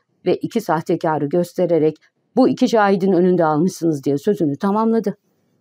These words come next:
Dört yüz seksen sekizinci gece. İşin inkar edilecek bir tarafı yoktu. Hemen paraları sayıp gece onları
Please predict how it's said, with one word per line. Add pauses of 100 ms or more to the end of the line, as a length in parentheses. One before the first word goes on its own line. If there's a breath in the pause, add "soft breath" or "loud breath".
(1400)
Dört
yüz
seksen
sekizinci
gece. (1120)
İşin
inkar
edilecek
bir
tarafı
yoktu.
Hemen
paraları
sayıp
gece
onları